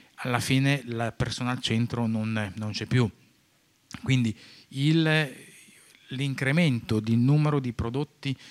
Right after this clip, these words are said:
e di smartphone che siano, eh, green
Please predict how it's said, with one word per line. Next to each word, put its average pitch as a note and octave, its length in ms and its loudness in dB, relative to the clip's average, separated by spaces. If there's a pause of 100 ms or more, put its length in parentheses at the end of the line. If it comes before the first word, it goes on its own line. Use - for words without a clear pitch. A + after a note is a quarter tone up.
(220)
e A#2+ 120 -12
di A#2+ 120 -4
smartphone C3+ 640 0
che A#2+ 120 -4
siano, B2+ 640 -2 (140)
eh, A2+ 1300 -8
green B2 580 0